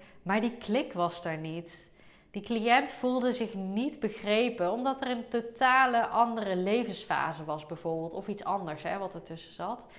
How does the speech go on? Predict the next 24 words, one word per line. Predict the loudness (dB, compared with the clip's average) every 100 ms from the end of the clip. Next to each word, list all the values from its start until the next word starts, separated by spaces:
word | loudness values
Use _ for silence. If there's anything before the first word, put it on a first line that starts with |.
| -20 -20 -20 -10
En | 0 2
dan | 2
kun | 2 2 4
je | 2
nog | 0 2
zo | 2
goed | 2 4 2 2
zijn | 2 4 4 0 -6 -8
en | -6
dan | -4
kun | -2
je | -2
nog | -2 -4
zoveel | 0 0 2 2
geleerd | 2 2 2 0 0
hebben, | 2 0 2
maar | 0
als | 0 -2
die | -8
klik | -2 -2 -2
er | -2
niet | -2 0
is, | 0 2
dan | 2 2 -2